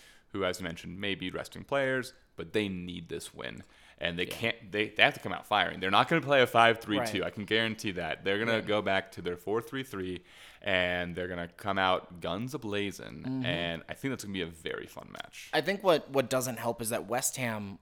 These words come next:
Speaker 2: are already safe and they're gearing up for a European final. So they'll probably play enough key players to keep players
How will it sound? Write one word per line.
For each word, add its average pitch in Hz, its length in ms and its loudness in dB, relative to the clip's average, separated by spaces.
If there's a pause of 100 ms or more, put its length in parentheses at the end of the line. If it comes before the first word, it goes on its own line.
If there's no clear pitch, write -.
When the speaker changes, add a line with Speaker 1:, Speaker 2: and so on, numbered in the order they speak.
Speaker 2:
are 117 180 0
already 120 380 0
safe 110 380 0
and 120 180 -2
they're 110 80 0
gearing 110 480 -4
up - 240 -8
for 107 160 -6
a 104 60 -6
European 104 600 -8
final. 104 480 -8 (240)
So - 160 2
they'll 151 200 4
probably 180 340 2
play 143 320 -2
enough 117 460 -2
key 139 200 -4
players 117 380 -4
to 117 80 -12
keep - 320 -10
players 104 400 -6